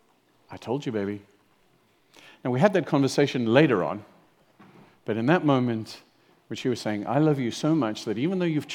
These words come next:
chosen to do something that is not for your good, but I'm here to help you." And that's what Jesus does with us consistently and continually. Neil, it's okay. We can leave that for now.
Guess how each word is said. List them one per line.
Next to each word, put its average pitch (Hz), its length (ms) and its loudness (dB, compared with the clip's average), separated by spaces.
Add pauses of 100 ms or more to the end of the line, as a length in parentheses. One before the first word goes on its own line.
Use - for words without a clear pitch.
chosen 143 300 -2
to - 100 -8
do 240 340 -4
something 113 540 -8
that 127 140 0
is 120 100 0
not 220 340 2
for 233 200 -4
your 226 260 -2
good, 95 240 -2 (1300)
but 113 120 -6
I'm 110 140 -6
here 101 480 -4 (680)
to - 100 -12
help 107 220 -8
you." 104 100 -6
And 107 140 -6
that's 135 160 -6
what 131 100 -6
Jesus 113 340 -6
does 110 200 -6
with 98 160 -8
us 90 120 -14
consistently 104 1000 -12 (280)
and 98 160 -8
continually. 92 560 -10 (1300)
Neil, 135 200 2
it's 127 140 -4
okay. 110 260 -4
We 98 100 -4
can 101 160 -8
leave 95 140 -6
that 92 180 -12
for 98 80 -14
now. 87 220 -10